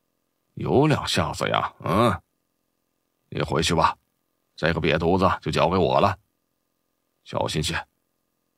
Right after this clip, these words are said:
陈老狗并不是矫情的人，龙觉现在的实力，自己并不是他的对手，说了声“小心”，就把战场交给了黑狐。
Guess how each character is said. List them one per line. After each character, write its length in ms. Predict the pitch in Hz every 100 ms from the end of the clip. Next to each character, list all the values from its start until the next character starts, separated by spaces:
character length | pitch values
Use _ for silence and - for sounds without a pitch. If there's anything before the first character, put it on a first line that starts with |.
| _ _ _ _ _ _ _
陈 180 | - 123
老 160 | 160
狗 220 | 165 69 71
并 180 | 104
不 100 | 80
是 160 | 85 80
矫 220 | - 82
情 160 | 110 95
的 80 | 71
人， 180 | 60 - _ _ _ _ _ -
龙 220 | 85 104
觉 180 | 92 92
现 200 | 113 95
在 140 | 123
的 80 | 95
实 160 | -
力， 260 | 64 67 - _ _
自 180 | - 82
己 220 | 71 67
并 240 | - 98
不 140 | 76 92
是 120 | 117
他 140 | -
的 80 | 69
对 160 | 73 67
手， 220 | - - _ _ _ _ _ -
说 240 | - 87
了 100 | 76
声 120 | 82 87
“小 240 | - -
心”， 260 | - 104 113 _ _ _ -
就 160 | 85
把 140 | 65 60
战 240 | 90 78
场 280 | - - - _
交 320 | - 78 73
给 140 | 71 53
了 100 | -
黑 180 | 85
狐。 360 | 80 73 73